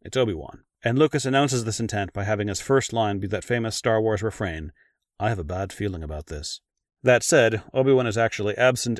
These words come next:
and or overshadowed by Qui-Gon for most of the film, so other than his defeating Darth Maul at the end, he doesn't really have much protagonism mojo to speak of. As the most obvious Luke analog,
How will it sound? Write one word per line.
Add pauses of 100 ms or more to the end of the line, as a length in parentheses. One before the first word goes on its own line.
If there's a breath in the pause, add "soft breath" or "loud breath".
and
or
overshadowed
by
Qui-Gon
for
most
of
the
film,
so
other
than
his
defeating
Darth
Maul
at
the
end,
he
doesn't
really
have
much (140)
protagonism
mojo
to
speak
of. (240)
As
the
most
obvious
Luke
analog,